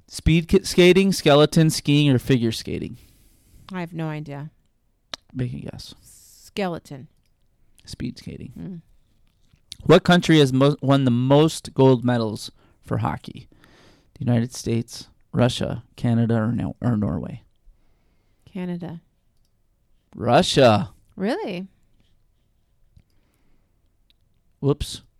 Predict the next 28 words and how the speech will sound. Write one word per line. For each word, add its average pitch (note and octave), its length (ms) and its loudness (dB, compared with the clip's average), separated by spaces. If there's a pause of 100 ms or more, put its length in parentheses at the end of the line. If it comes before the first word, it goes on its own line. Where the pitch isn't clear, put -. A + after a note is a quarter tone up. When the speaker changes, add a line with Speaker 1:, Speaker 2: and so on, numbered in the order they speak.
(360)
Speaker 1:
I B2 60 -2
just A#2+ 220 -4
messed A#2 240 -4
up A#2 120 -8
the G#2+ 80 -12
quiz. G#2 440 -8 (200)
Speaker 2:
<laughs> - 200 -20
What D4 200 -2
did D4+ 180 -4
you D4 80 -14
do? C4 300 -12 (880)
Speaker 1:
I C#3 60 0
wanted E3 220 4
to D3+ 60 -2
see D#3+ 200 -4
what D3+ 140 4
it, B2+ 140 -2 (320)
it B2+ 160 -6
said. B2 500 -2 (140)
Hold B2 200 -6
on. F2+ 140 -8
Now G2+ 100 -6
I G2 100 -8
gotta, D#2+ 140 -12 (160)
I C3 100 -10
gotta - 160 -14
find C#2 320 -12
it. - 120 -18